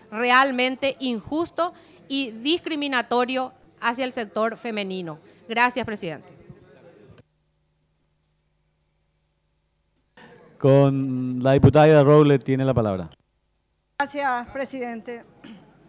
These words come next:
Speaker 3: Antes de intervenir, presidente, yo quisiera pedirle un, por medio de la presidencia, a todos los colegas, un, quiero hacer un pedido muy especial, presidente.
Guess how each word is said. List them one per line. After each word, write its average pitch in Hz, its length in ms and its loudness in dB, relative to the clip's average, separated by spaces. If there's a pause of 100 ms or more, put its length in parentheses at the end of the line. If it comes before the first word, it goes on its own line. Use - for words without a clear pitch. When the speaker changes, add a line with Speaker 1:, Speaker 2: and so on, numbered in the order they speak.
(1040)
Speaker 3:
Antes 320 440 -8
de 269 220 -8
intervenir, 269 580 -8
presidente, 269 560 -10
yo 359 140 -10
quisiera 233 420 -6
pedirle 233 580 -8
un, 240 600 -10 (1300)
por 269 140 -6
medio 311 300 0
de 311 60 0
la 302 120 -2
presidencia, 262 680 -8
a 254 80 -8
todos 311 200 -2
los 285 180 -4
colegas, 220 580 -8 (2000)
un, 302 680 -8 (400)
quiero 349 220 2
hacer 311 240 -2
un 302 100 -6
pedido 277 400 -4
muy 294 380 -4
especial, 214 680 -10
presidente. 185 640 -16